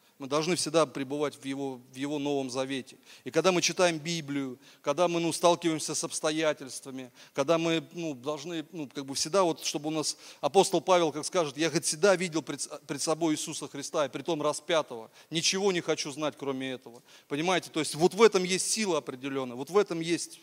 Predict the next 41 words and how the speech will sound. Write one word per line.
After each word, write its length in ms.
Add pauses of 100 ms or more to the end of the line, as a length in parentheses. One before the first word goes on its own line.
огонь, 460 (300)
вот 160
в 60
этом 200
есть 420 (720)
власть, 640
понимаете? 540 (260)
То 60
есть 120
и 40
когда 200
ты 100
в 80
этом 180
ходишь, 480 (240)
то 160
жизнь 340 (300)
Бо-, 240
Божья 560 (200)
слава, 360
она 140
проявляется. 760 (260)
А 100
Божья 360
слава – 360
это 140
слава 360
твоего 320
народа, 400 (120)
слава 340
его 240
народа. 420 (380)
Аминь. 400
То 120
есть 120
мы 100
думаем, 280
что, 220
сл-, 180
ну, 140
я, 100